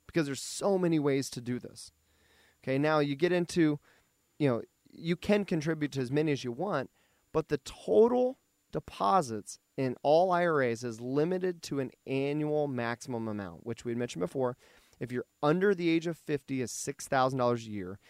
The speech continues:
and it's, they actually let you, it's called a catch-up, contribute an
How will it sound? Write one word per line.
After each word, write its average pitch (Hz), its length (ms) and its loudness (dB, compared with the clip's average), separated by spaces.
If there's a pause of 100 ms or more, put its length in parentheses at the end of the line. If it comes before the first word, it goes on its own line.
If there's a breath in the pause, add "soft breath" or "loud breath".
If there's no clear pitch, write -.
(200 soft breath)
and 117 100 -6
it's, - 260 -10
they 131 140 -2
actually 151 360 0
let 160 280 -2
you, 127 160 0
it's 117 100 -6
called 127 160 -4
a 127 60 -6
catch-up, 110 640 -6 (320 soft breath)
contribute 135 400 -4
an 123 60 -6